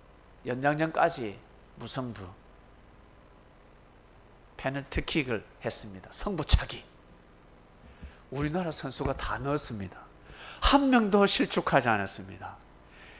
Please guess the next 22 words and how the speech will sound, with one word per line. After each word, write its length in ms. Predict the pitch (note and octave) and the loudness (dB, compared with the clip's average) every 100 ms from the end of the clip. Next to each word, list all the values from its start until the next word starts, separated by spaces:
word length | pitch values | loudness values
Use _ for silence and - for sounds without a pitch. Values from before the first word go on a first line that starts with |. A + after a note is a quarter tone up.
| - - | -20 4
여러분, 520 | G3+ A3+ G#3+ A3+ C#3 - - - | 8 8 10 10 8 0 -18 -8
이게 580 | - C4+ C4 B3+ A#3+ D#3+ | -4 4 10 12 12 12
가능할 460 | - E3 G#3 D4 D4+ | 8 6 10 10 10
것 120 | A#3+ | 12
같아요? 460 | F#3 - D3+ E3 G#3 - - - - - - - - - - - - - | 12 12 12 12 8 -4 -20 -20 -20 -20 -20 -20 -20 -20 -20 -20 -20 2
요즘 220 | F#3+ G#3+ A#3 | 6 10 12
월드컵 400 | A#3+ B3 B3 A3+ | 12 12 8 6
보면 540 | G#3 A3 G#3+ D3 - - - - - - - - | 6 8 8 8 0 -16 -20 -20 -20 -20 -16 0
페널티킥 500 | A#3+ B3 B3 - C4+ | 2 2 -2 2 2
못 160 | G#3 G3 | 4 6
넣어가지고 500 | A#3+ A3+ G#3+ F#3+ F#3 | 6 8 8 6 0
지금 280 | - A3 F#3+ | 0 -2 2
난리 280 | D3+ A3 C#4+ | 6 10 12
나잖아. 440 | G#3+ E3+ C#3 F#2+ - - - - - - - - - - - - - - - - - - - - - | 12 12 8 4 -6 -20 -20 -20 -20 -20 -20 -20 -20 -20 -20 -20 -20 -20 -20 -20 -20 -20 -20 -20 0
그런데 260 | - D4 D4+ | 8 12 12
우리 200 | C4 C4+ | 12 8
태극 320 | - D4 C#4+ | 6 4 2
전사들이 500 | G#3 F#3+ G3 G3 D#3 - - | -4 0 0 2 0 -4 2
한 420 | - F#4+ G4 F#4+ | 10 12 12 12
명도 420 | F4 D#4 D4+ D#4+ | 12 12 12 12
실축하지 640 | D#4 - F#3+ G3 - E3 C3 | 12 2 0 0 2 0 -2
않았습니다. 500 | G#2+ - - F#2+ | -4 -8 -10 -18